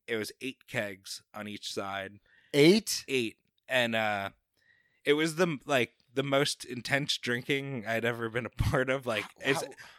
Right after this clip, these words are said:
Speaker 1: it's just constant chugging and
Speaker 2: Yeah, I
Speaker 1: people
Speaker 2: was gonna say.
Speaker 1: screaming at each other to chug.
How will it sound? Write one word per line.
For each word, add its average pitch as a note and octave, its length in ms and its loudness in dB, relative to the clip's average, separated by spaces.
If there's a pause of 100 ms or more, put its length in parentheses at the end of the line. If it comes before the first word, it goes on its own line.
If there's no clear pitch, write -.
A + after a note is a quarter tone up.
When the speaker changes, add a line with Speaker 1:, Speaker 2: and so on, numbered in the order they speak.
Speaker 1:
it's D#3 220 2
just - 260 2
constant C#3 520 0
chugging A#2+ 440 2
and A#2 80 -4
Speaker 2:
Yeah, E3 80 4
I - 40 8
Speaker 1:
people D3+ 100 4
Speaker 2:
was C#3 80 2
gonna D#3 100 4
say. - 60 2
Speaker 1:
screaming F#3+ 480 6
at A#2 120 2
each A#2 180 -2
other A2+ 200 2
to G#2+ 140 -6
chug. A#2 460 2